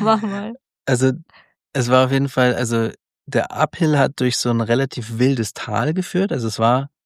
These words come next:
Speaker 2: wie so ein, wie so ein Tal und da ging's immer leicht bergauf. Und rechts und links waren halt schon, ja, so steile Bergflanken oder Felswände. Und es hat so einen Wüstencharakter auch gehabt, finde ich.
Speaker 1: Stimmt, ja.
Speaker 2: Und es war dann auch,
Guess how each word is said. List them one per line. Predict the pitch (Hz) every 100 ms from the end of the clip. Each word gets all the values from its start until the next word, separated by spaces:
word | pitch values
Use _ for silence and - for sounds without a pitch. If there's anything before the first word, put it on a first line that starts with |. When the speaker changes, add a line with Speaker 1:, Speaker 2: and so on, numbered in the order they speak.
| _ _ _ -
Speaker 2:
wie | 120
so | 117
ein, | 107 -
wie | 113
so |
ein | 107
Tal | 95 - 123 175 190
und | 131
da | 113
ging's | 113 123 127 - -
immer | 120 110
leicht | 110 110 -
bergauf. | - 101 110 127 214 - - - -
Und | - 110
rechts | 117 120
und | 113
links | 107 127 160 -
waren | 110 110
halt | 110 107
schon, | 113 117 120 - _ -
ja, | 117 147
so | 113 107 104 - _ _ _
steile | - - 98 110 139 127 123 120 _ _ _ _ _ _ _ _ _ _ _ _ _ _ _ _
Bergflanken | 147 - 117 156 - - - 120 117 156 - 151
oder | 135 110 107
Felswände. | 110 - 131 160 - 127 156 165 175 202 _ _ - _ _ _
Und | 120 113
es | 110
hat | 131 - -
so | 123
einen | 123 120 120 120 - 131 117
Wüstencharakter | 151 208 - - 113 107 104 101 98 - - 98
auch | 104 -
gehabt, | 107 98 - - -
finde | - 101 98
ich. | 98
Speaker 1:
Stimmt, | 226 208
ja. | 190 196 214
Speaker 2:
Und | 120
es | 113
war | 120 139
dann | 139
auch, | - 139 -